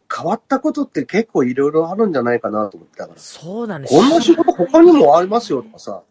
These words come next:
Speaker 2: あー。
Speaker 1: あとさ、それを言うぐらいだったらもっと、もっとね、知ってほしい仕事あるんだよとかあるかもしれないよ。
Speaker 2: あー、そうだね。
Speaker 1: うん。だか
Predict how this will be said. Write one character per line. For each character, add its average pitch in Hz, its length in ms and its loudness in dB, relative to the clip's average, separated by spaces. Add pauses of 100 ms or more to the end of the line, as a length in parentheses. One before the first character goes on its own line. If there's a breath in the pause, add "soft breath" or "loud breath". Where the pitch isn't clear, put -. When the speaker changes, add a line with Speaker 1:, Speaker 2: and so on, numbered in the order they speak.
Speaker 2:
あ 151 840 -10
ー。 - 20 -2
Speaker 1:
あ - 40 -2
と 339 160 0
さ、 156 180 -6
そ - 220 -8
れ 277 100 0
を 320 120 0
言 302 220 -2
う 294 80 -8
ぐ 294 100 -4
ら 302 80 0
い - 20 0
だ 233 60 0
っ - 40 -18
た - 100 -4
ら 127 60 -2
も 202 160 0
っ 339 40 -4 (140)
と、 175 340 0 (280)
も 233 160 0
っ - 80 -10
と 226 160 -2
ね、 147 380 -6 (260)
知 - 240 -16
っ - 40 -20
て 226 120 0
ほ - 180 -10
し - 140 -18
い 196 60 -14
仕 175 160 -12
事 165 240 -10
あ 185 60 -6
る 190 120 -8
ん 147 60 -14
だ 135 80 -6
よ 117 100 -6
と - 80 -20
か 120 100 -8
あ 165 40 -4
る 240 60 -8
か 190 100 -8
も 101 80 -12
し 82 100 -20
れ 82 60 -20
な 80 40 -20
い 76 40 -20
よ。 - 80 -20
Speaker 2:
あ 143 460 -12
ー、 - 20 -18
そ 175 460 -14
う - 20 -12
だ 143 180 -14
ね。 127 720 -18
Speaker 1:
う 107 460 -6
ん。 90 240 -12
だ 80 60 -20
か 76 40 -20